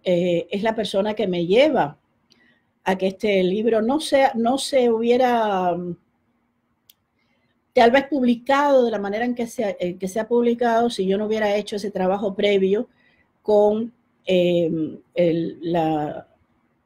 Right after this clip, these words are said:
con el Gran Palais, el museo que hizo la, la trascendental exposición retrospectiva de Paul Gauguin, el alquimista, y, eh, el trabajo que yo hice con ellos, y después el libro,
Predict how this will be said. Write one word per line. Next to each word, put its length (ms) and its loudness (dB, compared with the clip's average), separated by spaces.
con 200 0
el 120 2
Gran 260 2
Palais, 460 2
el 120 0
museo 460 0
que 140 0
hizo 340 -2
la, 340 0
la 280 0
trascendental 840 -2
exposición 800 -2
retrospectiva 920 0
de 380 2
Paul 200 0
Gauguin, 540 0
el 140 -4
alquimista, 720 -4
y, 460 2
eh, 840 0
el 140 -2
trabajo 320 0
que 120 2
yo 140 2
hice 280 0
con 200 -2
ellos, 640 -2
y 80 0
después 400 4
el 180 2
libro, 540 2